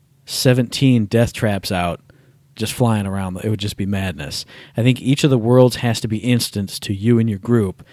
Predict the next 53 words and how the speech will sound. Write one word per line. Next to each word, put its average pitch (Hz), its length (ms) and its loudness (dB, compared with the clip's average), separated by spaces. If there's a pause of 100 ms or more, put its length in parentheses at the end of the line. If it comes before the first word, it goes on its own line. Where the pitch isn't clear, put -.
(200)
And, 196 120 4
you 139 60 6
know, 98 140 0
if 107 140 -4
you 117 100 4
have 113 160 2
two 131 200 0
people 110 260 -2
playing 95 460 -4 (540)
Gage 104 400 -2
or 92 100 -4
whoever, 104 520 -2 (300)
then 127 120 4
it's 117 140 -4
not 104 160 0
a 92 40 -6
big 85 220 -8
deal 92 280 -4
'cause 82 180 -8
you 90 80 -8
don't 92 220 -6
have 82 340 -10 (500)
the 95 120 -4
entire 98 340 -4
world 82 440 -6
playing - 380 -14
that. - 300 -14 (480)
So, - 120 -6
yeah, 85 200 -2 (200)
I, - 40 0
I 127 40 0
think 156 320 2
you're 123 180 4
on 117 100 4
the 110 60 2
right 110 220 2
path 107 300 -4
with 85 140 -8
that. 82 220 -4 (340)
Like, 110 160 -2
an 117 80 -4
open, 135 420 4 (160)
massively 123 540 2
multiplayer 120 560 0
hub 120 340 4
where 104 100 0
you 98 60 -4
can 95 180 -6
meet 113 160 2
up 107 160 2
and 92 100 -6
do 117 160 2
things, 104 460 -4